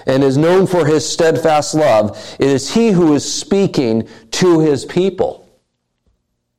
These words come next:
He has authority to speak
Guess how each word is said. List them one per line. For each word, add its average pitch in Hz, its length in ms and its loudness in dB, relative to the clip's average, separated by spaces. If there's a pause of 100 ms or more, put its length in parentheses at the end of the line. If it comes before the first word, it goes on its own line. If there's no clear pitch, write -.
(1080)
He - 80 -4
has 135 140 0
authority 165 720 0
to 101 160 -2
speak - 560 -6